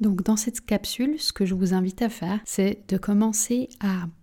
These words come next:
à poser ce filtre-là sur vos interactions, sur les personnes importantes autour de votre vie,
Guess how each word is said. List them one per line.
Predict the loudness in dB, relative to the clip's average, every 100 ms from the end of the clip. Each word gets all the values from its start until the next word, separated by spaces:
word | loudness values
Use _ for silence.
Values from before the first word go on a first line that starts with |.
| _ -4
à | -2
poser | 0 2 2
ce | 0 -4
filtre-là | -6 -4 -2 -2 -2 0 2 2 -2 -8
sur | -8 -4
vos | -2 0 2
interactions, | 2 0 -2 -4 -4 -6 -6
sur | -10 -8 -6 -4
les | -4 -2
personnes | -4 -2 0
importantes | 0 -2 -6 -6 -6
autour | -8 -4
de | -2
votre | 0 -2 -2
vie, | -4